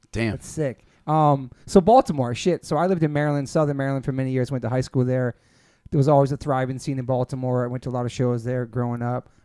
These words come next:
Speaker 2: Um, how was that growing up for you?
Speaker 1: Um, I, I think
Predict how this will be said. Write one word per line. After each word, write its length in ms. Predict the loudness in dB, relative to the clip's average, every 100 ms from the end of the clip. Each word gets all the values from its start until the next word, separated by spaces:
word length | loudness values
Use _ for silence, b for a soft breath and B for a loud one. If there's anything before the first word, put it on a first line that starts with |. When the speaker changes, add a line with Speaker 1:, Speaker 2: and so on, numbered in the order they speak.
| _
Speaker 2:
Um, 540 | -8 -4 -4 -6 -10 -18 _ 0
how 160 | 6
was 160 | 6 6
that 100 | 2
growing 240 | 0 -2
up 100 | -4
for 80 | -6
you? 120 | -8 -10 _ _ -10
Speaker 1:
Um, 400 | -4 -4 -4 -8 -12 _ _ b b b b b -6
I, 140 | -6 -6 _
I 80 | -6
think 280 | -4 -6 -10